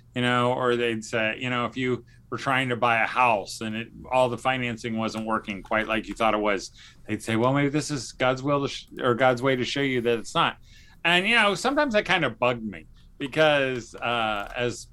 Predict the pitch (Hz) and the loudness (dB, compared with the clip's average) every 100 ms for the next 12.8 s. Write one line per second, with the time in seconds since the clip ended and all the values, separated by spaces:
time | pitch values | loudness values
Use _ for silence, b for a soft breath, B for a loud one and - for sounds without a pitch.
0 | - 135 120 113 127 113 101 - - 139 | -8 -6 -6 -2 0 2 2 0 0 4
1 | 139 90 - - b b - - - 143 | 4 2 -6 -14 b b -20 -8 -4 -2
2 | 151 151 147 143 139 143 151 151 143 135 | 2 4 6 4 2 -2 -2 0 0 -4
3 | - - - - 139 196 294 226 185 170 | -8 -18 -20 -6 4 4 4 0 -2 0
4 | 202 196 147 170 160 - 147 127 120 139 | 2 2 4 4 2 -6 -4 0 0 -2
5 | 123 117 117 123 120 117 - 113 113 110 | -6 -6 -2 0 0 -2 -4 -2 0 -2
6 | 104 - - - - - - - - - | -6 -12 -20 -20 -20 -20 -20 -20 -20 -12
7 | - 135 - 165 156 139 135 131 120 131 | -8 -8 -4 -2 0 0 0 0 -2 -4
8 | 120 - 117 107 107 98 95 139 180 - | -6 -8 -10 -8 -2 -2 0 -2 -2 -6
9 | - 80 73 - - - B B B - | -10 -10 -10 -14 -16 -18 B B B -2
10 | 117 110 107 127 160 160 160 - 160 165 | 4 4 4 4 6 6 6 4 2 4
11 | 156 - 240 269 - 135 117 160 214 254 | 2 0 0 2 2 2 2 2 0 0
12 | 196 185 170 151 147 147 135 113 | 0 2 2 2 0 0 -2 -6